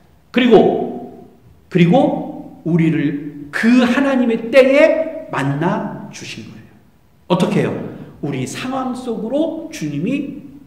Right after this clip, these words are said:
오셔서. 할렐루야. 이것이 구원인 거예요. 만약 내 능력으로 주를 찾았다,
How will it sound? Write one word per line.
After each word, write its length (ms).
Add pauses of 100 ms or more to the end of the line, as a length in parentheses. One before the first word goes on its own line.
(120)
오셔서. 400 (920)
할렐루야. 380 (1300)
이것이 360
구원인 320
거예요. 200 (1080)
만약 720
내 220
능력으로 520
주를 240
찾았다, 1120